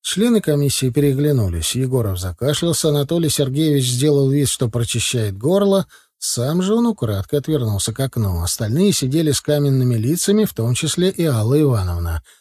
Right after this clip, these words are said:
В кабинете гулял легкий сквозняк. «У меня сегодня еще рабочий день», —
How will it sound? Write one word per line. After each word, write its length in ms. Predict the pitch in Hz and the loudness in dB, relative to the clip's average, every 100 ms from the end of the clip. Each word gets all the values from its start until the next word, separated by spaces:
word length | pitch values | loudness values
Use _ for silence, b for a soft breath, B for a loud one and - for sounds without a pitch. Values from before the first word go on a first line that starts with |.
| b | b
В 80 | - | -6
кабинете 540 | 113 92 98 165 170 | -4 -2 0 0 0
гулял 420 | 156 160 160 160 | 0 2 2 2
легкий 440 | 151 135 120 - 120 | 2 2 2 0 -4
сквозняк. 760 | - 120 117 107 110 85 - _ _ _ _ _ _ _ _ _ _ _ _ - | -2 -2 0 0 0 -2 -8 _ _ _ _ _ _ _ _ _ _ _ _ -12
«У 60 | 90 | -6
меня 260 | 98 147 | 0 0
сегодня 380 | 151 170 170 165 | 2 0 0 0
еще 240 | 156 160 | -2 0
рабочий 420 | 160 160 156 - 156 | 0 0 0 0 0
день», — 300 | 123 160 | 0 0